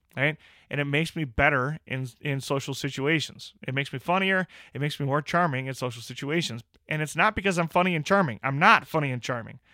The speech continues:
What I am is quick on my feet because I practice being quick on my feet, okay? Um, the other thing is, if you, <laughs> if you do fail to communicate effectively, it doesn't have to be the end of a situation.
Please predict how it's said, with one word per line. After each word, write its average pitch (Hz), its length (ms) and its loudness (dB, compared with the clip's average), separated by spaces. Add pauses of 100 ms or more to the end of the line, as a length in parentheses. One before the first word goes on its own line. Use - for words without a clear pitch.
(480)
What 131 160 0
I 127 80 2
am 170 460 4 (380)
is 139 540 2
quick - 260 -4
on 151 140 2
my 120 160 -2
feet 185 440 -2
because 135 280 -2
I 127 80 2
practice 147 460 -2
being 135 280 -4
quick 131 220 -6
on 120 80 -6
my 110 140 -8
feet, - 260 -18 (220)
okay? 120 260 -8 (480)
Um, 151 320 4 (100)
the 165 140 0
other 233 140 2
thing 185 220 2
is, 147 200 2
if 175 240 -2
you, 208 320 -2 (200)
<laughs> - 180 -2
if - 180 0
you 254 120 2
do 165 260 0
fail 151 280 2
to 156 80 -2
communicate 151 520 -2
effectively, 135 500 -6 (220)
it 156 80 0
doesn't 214 180 4
have 247 80 4
to 185 80 -6
be 202 60 0
the 185 120 4
end 160 120 2
of 156 40 0
a 143 40 -4
situation. 135 600 -2